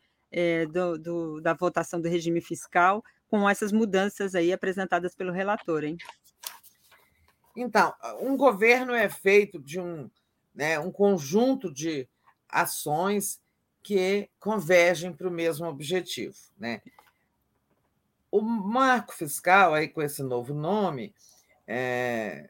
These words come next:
Speaker 2: regime fiscal sustentável, esse é o nome que deu lá o relator, tá? É, esse é tão importante quanto essa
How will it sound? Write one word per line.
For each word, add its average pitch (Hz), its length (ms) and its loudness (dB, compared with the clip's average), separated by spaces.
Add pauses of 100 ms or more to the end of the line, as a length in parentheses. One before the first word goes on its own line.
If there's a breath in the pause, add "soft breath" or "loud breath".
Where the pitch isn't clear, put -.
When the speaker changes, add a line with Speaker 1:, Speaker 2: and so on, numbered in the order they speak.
(220)
Speaker 2:
regime 127 400 -4
fiscal 117 380 -4
sustentável, 139 800 2
esse 156 180 -8
é - 20 -6
o 202 40 -6
nome 180 320 -2
que 165 100 -12
deu 147 220 0
lá 139 160 4
o 147 40 0
relator, 143 720 0
tá? 147 140 -14 (580 soft breath)
É, 139 520 0 (120)
esse 196 640 0
é 220 160 0 (120)
tão 294 200 2
importante 208 760 2
quanto 226 420 0
essa 208 480 0